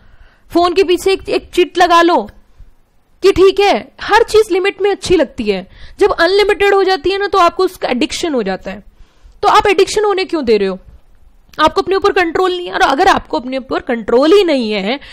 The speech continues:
तो आप किसी को कंट्रोल क्या कर पाओगे? आप लाइफ में कर क्या पाओगे? कुछ नहीं कर पाओगे। एक मिडिल क्लास जो है ना, उसी में रह जाओगे। एक निश क्लास फैमिली में जाना है, एक रिच क्लास बनना है, पैसे कमाने हैं, नाम कमाना है, शोहरत कमानी है, दौलत कमानी है, तो उसके लिए पसीना बहाना पड़ता है,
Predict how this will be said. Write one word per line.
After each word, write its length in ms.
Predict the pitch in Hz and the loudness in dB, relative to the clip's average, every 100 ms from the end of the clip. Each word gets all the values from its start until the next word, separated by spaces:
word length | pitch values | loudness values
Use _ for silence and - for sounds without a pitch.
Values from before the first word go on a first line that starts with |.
| - - | -18 0
तो 60 | 381 | 2
आप 140 | 392 | 2
किसी 260 | 381 370 381 | 2 0 0
को 120 | 403 | 0
कंट्रोल 460 | 392 339 359 370 | -2 -2 -2 0
क्या 140 | 339 330 | 0 0
कर 140 | 330 | 0
पाओगे? 320 | 294 240 240 | 0 0 0
आप 140 | 302 330 | -2 0
लाइफ 220 | 311 320 | -2 -2
में 80 | 403 - | -4 0
कर 180 | 302 | 0
क्या 200 | 311 349 | 2 0
पाओगे? 460 | 320 311 311 349 269 - - - - - - | 2 2 0 -4 -8 -14 -20 -20 -20 -20 0
कुछ 220 | 403 - | 2 2
नहीं 120 | 392 | 0
कर 140 | 320 277 | 0 0
पाओगे। 300 | 240 208 240 | 0 0 0
एक 120 | 311 | -2
मिडिल 300 | 349 349 392 | 0 0 0
क्लास 360 | 381 339 349 - | 2 2 2 -2
जो 100 | 349 | -2
है 80 | 359 | -2
ना, 60 | |
उसी 260 | 370 370 359 | -4 -4 -4
में 120 | 320 | -2
रह 100 | 240 | 0
जाओगे। 360 | 196 185 190 196 - - - - | -2 -4 -8 -16 -20 -20 -10 -2
एक 200 | 381 - | -2 -2
निश 260 | 277 330 - | -2 -2 -2
क्लास 300 | - 359 359 | 0 0 0
फैमिली 280 | 330 285 285 | -2 -2 -2
में 140 | 285 | -2
जाना 220 | 262 240 254 | -2 0 -2
है, 60 | |
एक 120 | 330 | -2
रिच 200 | 294 403 | -2 -2
क्लास 360 | - 349 277 285 | -2 0 0 0
बनना 300 | 226 226 214 | -4 -2 -4
है, 200 | 233 302 - - | -4 -6 -12 -2
पैसे 300 | 269 302 453 | 0 2 2
कमाने 400 | 349 254 226 214 | 0 0 0 -2
हैं, 80 | 285 | -2
नाम 300 | 311 277 403 | 0 2 2
कमाना 400 | 349 262 208 202 | 0 -2 -2 -2
है, 100 | 302 | -4
शोहरत 400 | - 277 349 415 | 0 2 2 2
कमानी 380 | 277 220 202 208 | -2 -4 -4 -4
है, 80 | 294 | -2
दौलत 380 | 254 277 427 - | 2 4 2 0
कमानी 380 | 262 220 208 208 | -2 -2 -4 -6
है, 140 | 311 - - - | -8 -12 -20 -8
तो 100 | 285 | -6
उसके 240 | 285 - | -6 -8
लिए 120 | 285 339 | -6 -4
पसीना 460 | 277 - 254 262 | -4 -4 -4 -4
बहाना 280 | 254 240 226 | -4 -4 -4
पड़ता 300 | 220 220 262 | -4 -4 -4
है, 260 | 269 220 | -6 -8